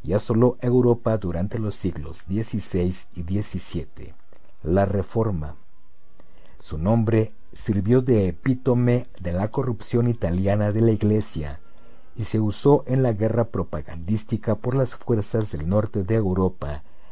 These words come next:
que se esforzaban por establecer el protestantismo. Shakespeare no se hubiera referido a Maquiavelo como lo hizo si Inglaterra hubiera permanecido católica.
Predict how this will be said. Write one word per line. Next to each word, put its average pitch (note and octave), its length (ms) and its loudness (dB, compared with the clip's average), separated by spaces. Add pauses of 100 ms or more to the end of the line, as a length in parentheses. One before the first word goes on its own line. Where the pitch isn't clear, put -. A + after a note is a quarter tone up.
(220)
que - 120 -6
se F#2+ 200 -4
esforzaban A2 760 0
por A#2+ 160 0
establecer G#2 840 0
el F#2+ 100 0
protestantismo. G2+ 1160 -2 (840)
Shakespeare G2 640 0
no G2+ 160 2
se - 180 0
hubiera A2 240 4
referido A2 640 2
a A2 60 4
Maquiavelo G2+ 720 0
como G#2 200 2
lo F#2 160 2
hizo F#2+ 480 -2 (400)
si - 240 -2
Inglaterra A#2 640 2
hubiera G#2 400 2
permanecido G2 760 0
católica. D2+ 800 -8